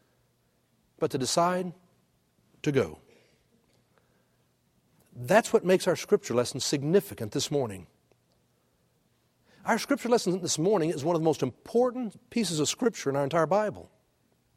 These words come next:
The story takes place about ten years after Jesus was crucified. It takes place in Antioch. Antioch was a, a, a city that, uh, had lots of Jews,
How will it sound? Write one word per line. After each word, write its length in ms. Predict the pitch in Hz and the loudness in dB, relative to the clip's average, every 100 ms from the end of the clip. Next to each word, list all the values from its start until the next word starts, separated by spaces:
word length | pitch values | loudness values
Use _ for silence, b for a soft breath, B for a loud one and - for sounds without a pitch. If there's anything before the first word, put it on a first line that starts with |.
| _ _ _ _ _ _ _ _ _ _ _ | _ _ _ _ _ _ _ _ _ _ _
The 100 | - | -4
story 400 | 185 - 285 285 | -2 4 4 4
takes 240 | 233 208 - | 0 -2 -4
place 480 | - 240 196 170 - _ - | -2 2 4 2 -4 _ -10
about 320 | 160 233 233 | -2 -2 -2
ten 240 | - 240 185 | -4 0 2
years 300 | 233 123 123 | 2 2 2
after 180 | 139 | 0
Jesus 400 | 143 202 190 113 | -2 -2 -2 -4
was 100 | - | -8
crucified. 600 | 139 226 - - 135 101 90 _ _ _ _ _ _ _ _ _ | -4 -4 -4 -2 -2 -2 -8 _ _ _ _ _ _ _ _ _
It 80 | - | 2
takes 200 | 170 165 | 6 6
place 220 | - 160 | 6 6
in 80 | 180 | 6
Antioch. 560 | 165 156 135 110 104 - _ _ _ _ _ _ _ _ b b b | 4 4 2 0 -4 -14 _ _ _ _ _ _ _ _ b b b
Antioch 600 | - 196 196 139 156 226 | 6 8 8 8 8 8
was 200 | 139 143 | 4 2
a, 280 | 131 120 131 | 2 0 -2
a, 80 | - | -2
a 40 | 127 | -2
city 400 | - - 170 185 | 4 8 8 8
that, 200 | 160 - b b - | 4 0 b b -8
uh, 240 | 135 127 | 0 2
had 160 | 123 156 | 4 6
lots 260 | 151 170 | 6 6
of 80 | 180 | 2
Jews, 600 | 147 190 165 95 95 - | 2 2 2 0 -6 -8